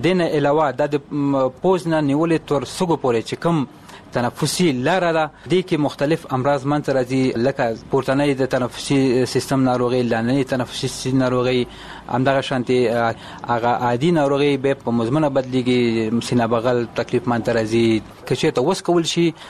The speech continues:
مستقیما سږو ته داخلیږي او د سږو په منځ کې چې کومې هوایي کڅوړې ته موږ ویو، دا د دود یا لوګو نه ډکېږي.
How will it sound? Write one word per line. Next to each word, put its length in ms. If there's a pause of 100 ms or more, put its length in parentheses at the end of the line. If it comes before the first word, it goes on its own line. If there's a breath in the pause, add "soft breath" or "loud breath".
(120 loud breath)
مستقیما 640 (240)
سږو 380
ته 320
داخلیږي 640
او 200
د 120
سږو 300 (100)
په 60
منځ 300
کې 120
چې 180
کومې 280 (420 loud breath)
هوایي 320
کڅوړې 380
ته 140
موږ 200
ویو، 320
دا 260
د 100 (160)
دود 240
یا 120
لوګو 260
نه 140
ډکېږي. 460